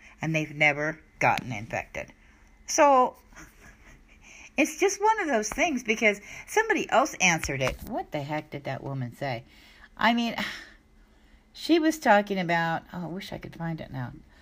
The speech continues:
Um, she was talking about, uh,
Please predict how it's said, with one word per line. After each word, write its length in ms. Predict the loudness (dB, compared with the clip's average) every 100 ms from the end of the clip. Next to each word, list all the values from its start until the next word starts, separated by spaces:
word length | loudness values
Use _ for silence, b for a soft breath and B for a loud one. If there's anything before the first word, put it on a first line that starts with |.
| b b b b -6
Um, 500 | 0 2 2 0 -4 -8 -20 _ _
she 280 | -20 -2 0
was 160 | 0 -4
talking 680 | -8 0 0 0 -2 -4 -2
about, 800 | -2 -2 0 2 2 2 -2 -4 b b b b b -20 _ -8
uh, 100 | -6